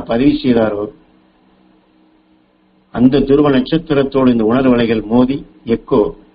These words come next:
ஒரு இசைக்கருவியை தட்டினால் எப்படி அதிலிருந்து ஒளி நாதங்கள் கிளம்புகின்றது, இதை போல் இந்த துருவ நட்சத்திரத்தில் நம் நினைவுகள் உணர்வுகள் மோதும் பொழுது அதிலிருந்து எக்கோவாக இந்த நீல நிற ஒளி கற்றைகள்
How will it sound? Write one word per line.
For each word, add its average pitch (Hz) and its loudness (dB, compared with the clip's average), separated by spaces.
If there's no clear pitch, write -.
ஒரு 120 2
இசைக்கருவியை 131 2
தட்டினால் 131 0
எப்படி 135 -2
அதிலிருந்து 123 2
ஒளி 127 2
நாதங்கள் 131 0
கிளம்புகின்றது, 127 0
இதை 123 0
போல் 139 -2
இந்த 120 -4
துருவ 127 2
நட்சத்திரத்தில் 135 0
நம் 113 0
நினைவுகள் 127 2
உணர்வுகள் 123 0
மோதும் 127 2
பொழுது 104 -2
அதிலிருந்து 147 2
எக்கோவாக 117 0
இந்த 107 -4
நீல 139 4
நிற 120 0
ஒளி 127 0
கற்றைகள் 117 -2